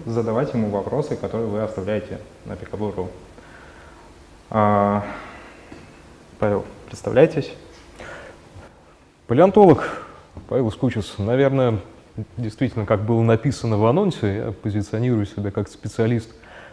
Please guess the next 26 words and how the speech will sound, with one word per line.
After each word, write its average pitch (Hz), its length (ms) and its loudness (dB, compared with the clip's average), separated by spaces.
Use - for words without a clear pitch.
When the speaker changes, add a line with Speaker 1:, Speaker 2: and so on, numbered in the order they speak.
Speaker 2:
по 120 60 -2
мезозойским 120 760 2
позвоночным. 113 720 0
Ну, 110 140 -8
просто 113 500 -2
спектр 131 600 2
тех 117 200 -2
групп, 123 220 -2
которым 113 320 -2
приходилось 117 560 0
заниматься, 123 520 -2
ну, 104 220 -6
в - 40 -20
ходе 101 180 -2
моего 101 400 0
исторического 101 720 -4
развития, 107 540 -4
да, - 160 -10
он 139 200 -6
достаточно 107 600 -4
широк. 107 460 0
Это 123 240 0
немного 143 440 6
динозавры, 104 580 2
млекопитающие, 107 920 -2
амфибии, 101 800 0